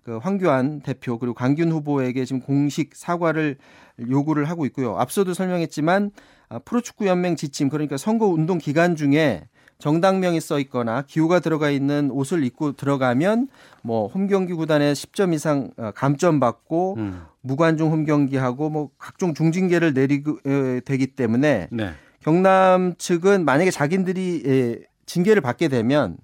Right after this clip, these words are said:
Speaker 1: 법적으로도 그렇고 도의적으로도 그렇고 한국당에 분명히 이걸 문제를 삼겠다, 이렇게 공식적으로 입장을 밝혔습니다.
Speaker 2: 알겠습니다. 방금 뉴스 박찬영 기자와 함께했습니다. 수고하셨습니다. 자, 이어서 교통 상황 보겠습니다. 교통정보센터의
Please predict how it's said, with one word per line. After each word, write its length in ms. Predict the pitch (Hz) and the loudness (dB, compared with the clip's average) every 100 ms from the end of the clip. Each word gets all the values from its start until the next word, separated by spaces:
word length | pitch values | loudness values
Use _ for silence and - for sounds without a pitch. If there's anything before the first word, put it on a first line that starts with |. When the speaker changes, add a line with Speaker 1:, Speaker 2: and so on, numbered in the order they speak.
| - _ _ _ _ | -20 _ _ _ _
Speaker 1:
법적으로도 600 | - 160 - 220 196 156 | -4 -4 2 2 4 2
그렇고 500 | 143 127 - 147 180 | 0 -2 -4 -6 -6
도의적으로도 880 | 190 170 170 165 143 127 117 - 131 | -2 0 2 0 0 -2 -4 -8 -6
그렇고 320 | 113 107 - | -6 -8 -8
한국당에 380 | 147 160 143 131 | -8 -4 -4 -4
분명히 520 | 120 147 156 151 156 | -4 -2 -2 0 2
이걸 220 | 127 127 120 | 2 0 0
문제를 260 | 123 131 | 0 -2
삼겠다, 540 | 123 165 147 - 90 85 | -2 -4 -4 -4 -6 -6
이렇게 300 | 113 - 107 | -10 -10 -8
공식적으로 420 | 131 135 131 110 | -6 -6 -6 -6
입장을 240 | 101 98 | -6 -6
밝혔습니다. 520 | 104 104 87 73 - 71 - | -8 -10 -16 -16 -20 -20 -16
Speaker 2:
알겠습니다. 580 | 95 87 - 78 71 71 | -14 -14 -14 -14 -14 -12
방금 300 | 95 98 90 | -10 -8 -8
뉴스 420 | 82 - - 185 | -10 -12 -10 -10
박찬영 400 | 156 - 131 117 | -10 -12 -10 -10
기자와 240 | 87 82 | -12 -14
함께했습니다. 520 | 82 - 69 - 73 67 | -16 -16 -20 -20 -20 -20
수고하셨습니다. 640 | - 135 120 117 110 139 _ - - - - - _ | -12 -12 -10 -10 -6 -8 _ -20 -20 -20 -20 -20 _
자, 100 | 190 | -4
이어서 220 | 180 175 | -4 -2
교통 280 | 156 165 196 | -6 -4 -4
상황 280 | 180 185 165 | -2 -2 -2
보겠습니다. 640 | 151 151 - 151 139 120 - | -4 -8 -8 -6 -6 -8 -10
교통정보센터의 1080 | 131 135 123 113 107 - 104 92 135 - | -8 -6 -6 -8 -10 -10 -10 -8 -10 -10